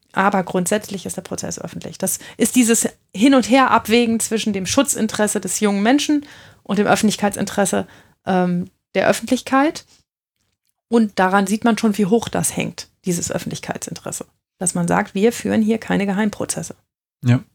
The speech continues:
Speaker 2: genau. Und da das Leben, wie du immer so schön sagst, bunt ist und häufig die Gruppen von Täterinnen und Täter,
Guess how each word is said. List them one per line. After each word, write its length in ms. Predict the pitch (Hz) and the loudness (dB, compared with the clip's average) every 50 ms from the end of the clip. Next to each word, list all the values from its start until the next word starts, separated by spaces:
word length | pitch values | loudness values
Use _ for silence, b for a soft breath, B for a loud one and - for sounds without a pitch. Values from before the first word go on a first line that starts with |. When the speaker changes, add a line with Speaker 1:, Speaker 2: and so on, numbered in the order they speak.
| _ _ _ B B B B B B B B B B B B B B B B _ | _ _ _ B B B B B B B B B B B B B B B B _
Speaker 2:
genau. 340 | - 156 147 131 117 113 123 | 2 4 4 6 6 4 4
Und 280 | 123 123 117 110 - | 2 2 2 2 2
da 80 | 123 113 | 0 0
das 220 | 113 117 107 - | 0 0 -2 -2
Leben, 440 | 120 123 123 113 123 123 123 139 175 - | -2 0 0 0 0 0 0 -2 -4 -8
wie 180 | 214 135 117 123 | -8 -6 -4 -4
du 120 | 120 139 | -2 -2
immer 100 | 135 120 113 | 0 0 0
so 120 | 120 117 | 0 0
schön 160 | - - 123 | 0 0 0
sagst, 180 | 117 117 101 - | 0 -2 -2 -2
bunt 440 | 117 110 104 120 127 127 131 127 - | -2 2 4 4 6 4 4 0 0
ist 340 | - 156 170 165 - - | 0 0 0 0 -2 -2
und 240 | 151 123 113 101 - | -2 -2 -2 -2 0
häufig 720 | - 120 123 127 123 - - 131 127 113 - - - - - | 0 2 2 2 2 0 0 0 0 0 -2 -4 -8 -10 -8
die 220 | - 123 120 120 117 139 143 123 | -2 0 2 2 2 2 0 -2
Gruppen 560 | - 101 123 131 127 - 143 135 131 131 123 | -4 0 0 0 0 2 2 2 4 2 0
von 260 | - - 123 117 117 | 0 -2 0 0 0
Täterinnen 720 | - - 127 123 - 127 120 110 120 120 117 113 117 117 117 | 0 0 0 0 0 0 0 0 2 2 2 2 2 0 0
und 160 | 113 113 113 | 0 -2 -2
Täter, 520 | - 123 117 110 - 117 110 110 110 117 | -2 -2 -2 -2 0 0 0 0 -2 -4